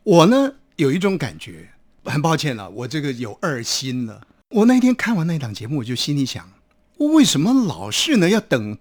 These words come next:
谭志毅呢找我去做特别来宾？我干嘛不自己也开一个直播呢？啊，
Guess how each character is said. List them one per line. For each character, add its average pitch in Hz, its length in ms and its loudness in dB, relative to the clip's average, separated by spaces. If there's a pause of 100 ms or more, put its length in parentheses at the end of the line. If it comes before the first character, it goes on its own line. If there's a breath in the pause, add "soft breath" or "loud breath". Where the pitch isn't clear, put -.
谭 147 240 0
志 233 200 0
毅 180 200 -2
呢 123 120 -2 (140)
找 131 160 0
我 175 240 4
去 156 160 -2
做 156 180 0
特 185 200 -2
别 113 180 -4
来 101 200 -8
宾？ 110 260 -8 (280 soft breath)
我 285 120 2
干 311 180 2
嘛 269 140 8
不 330 160 0
自 370 200 -2
己 156 180 -6
也 120 120 -4
开 - 220 2
一 196 80 4
个 160 140 0
直 - 260 -2
播 160 300 4
呢？ 165 200 2 (520 loud breath)
啊， 120 120 -10